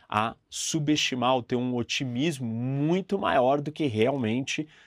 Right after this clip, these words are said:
são as suas capacidades. Porque ninguém entra numa guerra achando que vai perder. Então, se a gente tem a chegada de uma nova tecnologia disruptiva militar, ou se a gente tem um investimento massivo,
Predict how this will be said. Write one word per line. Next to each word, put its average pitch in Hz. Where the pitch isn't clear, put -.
são 104
as 104
suas -
capacidades. -
Porque 160
ninguém 151
entra 123
numa 90
guerra 90
achando 104
que 101
vai 107
perder. 104
Então, 165
se 170
a 151
gente 165
tem 160
a 147
chegada 123
de 117
uma 110
nova 110
tecnologia 101
disruptiva 95
militar, 92
ou 107
se 104
a 110
gente 104
tem 113
um 120
investimento 117
massivo, 110